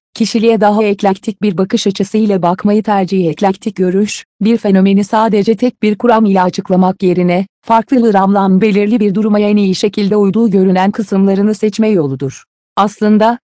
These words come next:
davranışa çok yönlü bakış açısından bakmak,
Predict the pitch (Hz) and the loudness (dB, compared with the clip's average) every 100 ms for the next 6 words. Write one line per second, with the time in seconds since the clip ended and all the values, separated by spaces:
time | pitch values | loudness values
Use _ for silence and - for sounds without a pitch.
0 | - 170 170 175 - 220 - 226 233 214 | -2 0 0 -2 0 -2 0 0 0 2
1 | 220 208 233 233 202 196 190 185 185 185 | 0 0 -2 -2 -2 -4 -4 -2 0 2
2 | 185 202 202 233 - | 2 2 0 -2 -6